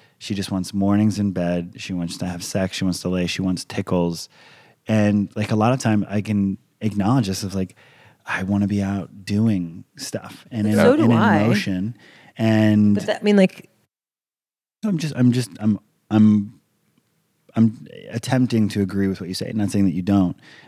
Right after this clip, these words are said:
Speaker 1: And so I think that, like, what you're asking for there, something that I, that I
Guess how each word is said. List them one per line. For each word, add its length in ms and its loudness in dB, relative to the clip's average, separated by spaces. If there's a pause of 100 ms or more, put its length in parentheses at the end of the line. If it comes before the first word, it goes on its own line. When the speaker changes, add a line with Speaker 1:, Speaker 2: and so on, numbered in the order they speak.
(120)
Speaker 1:
And 220 0
so 560 2 (320)
I 80 0
think 240 -2
that, 180 -6
like, 220 -4
what 160 4
you're 120 2
asking 300 0
for 140 0
there, 100 0
something 380 -2
that 220 -4 (500)
I, 600 2 (1120)
that 200 -2
I 200 2